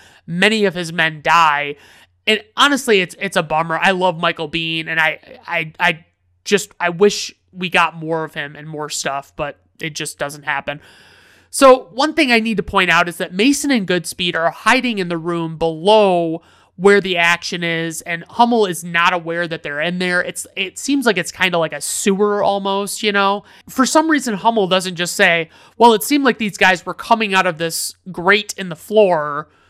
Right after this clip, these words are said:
Maybe we should do something to make sure that there aren't any more guys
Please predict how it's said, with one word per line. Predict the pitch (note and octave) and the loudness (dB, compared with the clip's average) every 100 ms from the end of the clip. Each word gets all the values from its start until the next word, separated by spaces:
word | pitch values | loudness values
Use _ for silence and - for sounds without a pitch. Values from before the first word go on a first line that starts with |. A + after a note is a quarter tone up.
| _ _ _ | _ _ _
Maybe | F#3 G#3+ A3+ | 0 2 2
we | A3 G3+ | 0 -2
should | F3+ F3+ D#3 | -4 -8 -6
do | G3 G#3 | -4 -4
something | - F#3 D#3+ E3+ E3 | 0 0 0 -8 -8
to | F3+ | -6
make | F3 E3+ | -6 -4
sure | - F#3 E3+ | 0 2 2
that | D3+ D3+ - _ | 0 -4 -6 _
there | D#3+ F3+ E3+ | 0 2 4
aren't | E3+ - | 2 0
any | F3 E3+ E3 | -4 -2 -2
more | D#3+ D#3 | -2 -2
guys | E3 D#3+ D#3 D3+ D3+ - | 2 4 2 0 -8 -10